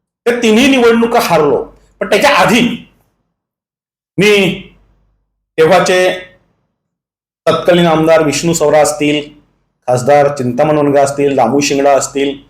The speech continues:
त्याच्यानंतर, अ, विश्वनाथ पाटील आणि आता कपिल पाटील, ही सगळ्या मंडळींवर त्यांच्याबरोबर मी पूर्ण वेळ काम केलं. म्हणजे निवडणूक सुरुवात व्हायच्या सहा महिने आधी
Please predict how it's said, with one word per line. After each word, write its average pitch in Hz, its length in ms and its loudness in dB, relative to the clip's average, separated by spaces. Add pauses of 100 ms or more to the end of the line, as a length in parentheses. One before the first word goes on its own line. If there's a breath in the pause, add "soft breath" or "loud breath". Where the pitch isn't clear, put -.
(360)
त्याच्यानंतर, 139 540 0 (540)
अ, 117 40 -2 (260)
विश्वनाथ 170 540 0
पाटील 143 460 -2
आणि 135 100 -4
आता 131 200 -2
कपिल 190 380 -4
पाटील, 147 360 0 (300 loud breath)
ही 294 60 2
सगळ्या 220 560 2
मंडळींवर 220 580 2
त्यांच्याबरोबर 214 1200 -2
मी 277 100 0
पूर्ण 285 400 2
वेळ 320 240 4
काम - 220 2
केलं. 139 120 -2
म्हणजे 175 160 -2
निवडणूक 220 480 0
सुरुवात 208 480 0
व्हायच्या 185 480 0
सहा 180 380 0
महिने 196 280 -2
आधी 156 340 -2